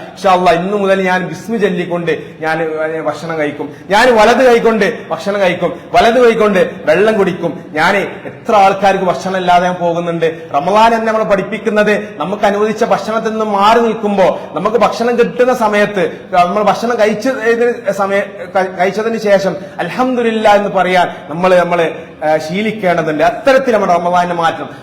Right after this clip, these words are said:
വാഹനത്തിൽ കയറുമ്പോഴുള്ള പ്രാർത്ഥനകളുണ്ട്, നമുക്ക് ഉറങ്ങി നീ-, എണീറ്റാൽ പ്രാർത്ഥനകളുണ്ട്. അതൊക്കെ നമ്മുടെ ജീവിതത്തിലേക്ക് കൊണ്ടുവരാം.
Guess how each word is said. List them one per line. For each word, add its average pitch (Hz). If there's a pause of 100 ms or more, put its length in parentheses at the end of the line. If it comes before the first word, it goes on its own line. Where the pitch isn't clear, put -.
വാഹനത്തിൽ 190
കയറുമ്പോഴുള്ള 170
പ്രാർത്ഥനകളുണ്ട്, 156 (220)
നമുക്ക് 214
ഉറങ്ങി 247
നീ-, 220
എണീറ്റാൽ 220
പ്രാർത്ഥനകളുണ്ട്. 190
അതൊക്കെ 190
നമ്മുടെ 185
ജീവിതത്തിലേക്ക് 170
കൊണ്ടുവരാം. 156